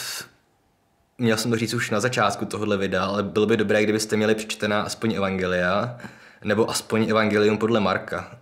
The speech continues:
Klidně si dejte pauzu a přečtěte si Marka, je to na internetu a četba Markova evangelia zabere deset nebo patnáct minut. Takže. Takže pojďme se zkusit podívat na to, jak tady ta rekonstrukce skutečných událostí pomocí literárních textů může třeba fungovat.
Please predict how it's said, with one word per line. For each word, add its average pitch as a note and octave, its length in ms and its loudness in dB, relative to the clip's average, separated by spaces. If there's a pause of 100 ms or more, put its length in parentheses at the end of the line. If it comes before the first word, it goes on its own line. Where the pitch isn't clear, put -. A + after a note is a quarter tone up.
(100)
Klidně G#2+ 240 0
si A#2 160 -2
dejte B2 280 2
pauzu G#2 500 0
a F2+ 100 -4
přečtěte - 360 -8
si - 120 -4
Marka, G#2 580 0
je G#2+ 60 -4
to A2 100 -2
na G2 60 2
internetu G#2 640 0
a E2 60 -2
četba F#2 300 -4
Markova G2 300 0
evangelia F#2+ 440 0
zabere F#2 260 -4
deset - 280 -10
nebo F#2+ 120 -8
patnáct - 360 -8
minut. E2 300 -12
Takže. - 320 -18 (240)
Takže A#2+ 200 2
pojďme C#3+ 220 2
se D#3+ 140 2
zkusit C#3 380 -4
podívat A#2+ 320 0
na A2 80 0
to, B2 180 0
jak B2 460 -2 (500)
tady A2 140 2
ta C3 100 4
rekonstrukce A#2 640 -2
skutečných B2 580 -6
událostí A2+ 560 -2
pomocí A#2 340 -2
literárních A2+ 560 0
textů - 600 -2
může G2+ 240 -6
třeba B2 200 -4
fungovat. G2+ 720 -8